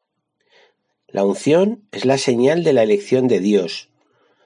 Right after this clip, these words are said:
Por eso al elegido se le llamará el ungido de Yahvé. El efecto de la unción será la efusión del Espíritu, que consagra a la persona, la transforma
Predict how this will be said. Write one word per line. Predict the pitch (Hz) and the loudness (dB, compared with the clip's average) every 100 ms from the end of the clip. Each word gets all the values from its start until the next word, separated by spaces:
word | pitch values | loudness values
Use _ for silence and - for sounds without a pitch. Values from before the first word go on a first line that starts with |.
| _ | _
Por | - 101 | -2 2
eso | 127 135 113 | 2 2 0
al | 95 | 0
elegido | 92 90 - 147 156 160 165 - _ _ | -2 -4 -2 -2 0 0 -2 -14 _ _
se | - | -4
le | 104 101 | 0 2
llamará | 95 98 107 131 | 2 0 2 2
el | 147 | 4
ungido | 120 101 - 123 131 | 2 0 -2 0 2
de | 120 | 2
Yahvé. | 92 90 87 90 - _ _ _ _ _ _ _ _ _ _ - | 0 -2 -2 -4 -6 _ _ _ _ _ _ _ _ _ _ -10
El | 87 | -8
efecto | 87 123 120 - 127 | -4 -4 -2 0 2
de | 113 | 2
la | 101 | 2
unción | 101 92 135 156 190 - - _ | 0 0 0 2 -2 -8 -20 _
será | - - 101 | -10 -2 0
la | 123 | 2
efusión | 127 127 120 139 139 | 0 0 2 2 2
del | 120 | 2
Espíritu, | 101 - 127 113 104 104 95 - _ _ - | 0 0 -2 0 -2 -4 -10 -12 _ _ -12
que | 104 | -6
consagra | 104 101 - 131 131 120 | -2 -2 0 0 4 2
a | |
la | 104 | 2
persona, | 98 90 - 110 101 85 82 _ _ _ _ | -2 -4 -2 -2 -2 -4 -12 _ _ _ _
la | - | -8
transforma | 87 95 92 - 147 165 170 170 | -4 -4 -2 -2 0 0 -2 -4